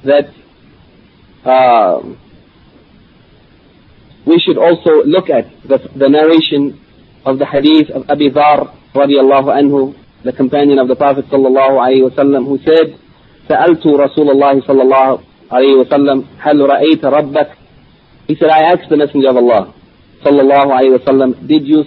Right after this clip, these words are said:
see your Lord?'" This question is very clear and direct, and it is authentic hadith reported also by Imam Muslim. The Prophet sallallahu alaihi wasallam answered him by saying, "Nurun anna arahu."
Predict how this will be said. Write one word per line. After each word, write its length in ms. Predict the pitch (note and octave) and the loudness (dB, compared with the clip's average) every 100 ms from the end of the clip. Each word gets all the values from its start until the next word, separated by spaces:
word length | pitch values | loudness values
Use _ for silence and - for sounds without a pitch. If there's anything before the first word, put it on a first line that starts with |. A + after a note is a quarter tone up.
| - | -2
see 80 | D3+ | 0
your 180 | C#3+ | 2
Lord?'" 320 | C3 B2+ G2+ - - _ - | 2 2 0 -6 -20 _ -10
This 140 | E3 - | -10 -2
question 320 | F#3 F3+ D#3+ | -2 -2 -2
is 100 | C#3+ | -2
very 200 | C#3 D#3 | 0 0
clear 240 | - D#3+ E3 | 0 0 2
and 120 | C3+ | 2
direct, 460 | C3 C3+ F#3+ - _ _ - _ _ _ - | 2 2 0 -4 _ _ -20 _ _ _ -6
and 120 | C#3 | -2
it 140 | D#3+ | 0
is 80 | D3 | 0
authentic 520 | C#3 D3 D3 E3 D#3+ | 0 0 0 -2 -4
hadith 380 | - C#3 D3+ C#3+ | -4 -2 -2 -2
reported 360 | C3+ C#3+ D3 C3+ | -4 0 0 2
also 320 | C#3+ D3 C3+ | 0 -2 -2
by 160 | C3+ B2 | -2 0
Imam 280 | C3+ C3+ | 0 0
Muslim. 460 | C#3 D#3+ E3+ D#3 D#3 - _ _ _ _ _ _ _ _ | 0 -2 -4 -4 -6 -14 _ _ _ _ _ _ _ _
The 100 | C3 | -4
Prophet 380 | - E3 D#3+ D3 | 0 0 0 -2
sallallahu 500 | D3+ C#3+ C#3 C#3+ D3 | 0 0 2 2 0
alaihi 320 | B2+ C3+ C3+ | 0 2 2
wasallam 320 | B2+ C#3 C3 D3 | 0 -2 -2 -2
answered 300 | D3 C#3+ C3+ | -2 -2 -4
him 160 | C3 | -2
by 140 | B2 A#2 | -4 -4
saying, 380 | C3+ C3 B2+ B2+ - _ _ _ _ | -2 -2 -2 -6 -10 _ _ _ _
"Nurun 840 | A#2+ C#3 D3+ D3 C3 C3+ C3+ C3 C#3+ - _ _ | -4 0 2 2 2 0 0 -4 -8 -20 _ _
anna 720 | - D3+ C#3+ C3+ B2+ C3 C3 A#2+ | -4 0 0 0 0 -2 -2 -2
arahu." 540 | A#2+ B2 A2 G#2+ | 0 0 0 -2